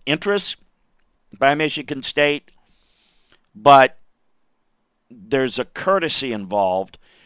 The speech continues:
When you're gonna offer the job to someone else and you feel like you're gonna get a deal done, you allow the coach that has their current position to take his name out of it, because if you're Mel Tucker, you don't want to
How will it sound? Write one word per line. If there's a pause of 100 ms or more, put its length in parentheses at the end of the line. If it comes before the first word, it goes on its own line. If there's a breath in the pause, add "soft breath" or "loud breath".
(120)
When
you're
gonna
offer
the
job
to
someone
else
and
you
feel
like
you're
gonna
get
a
deal
done,
you
allow
the
coach (480 soft breath)
that
has
their
current
position
to
take
his
name
out
of
it,
because (760 soft breath)
if
you're
Mel
Tucker,
you
don't
want
to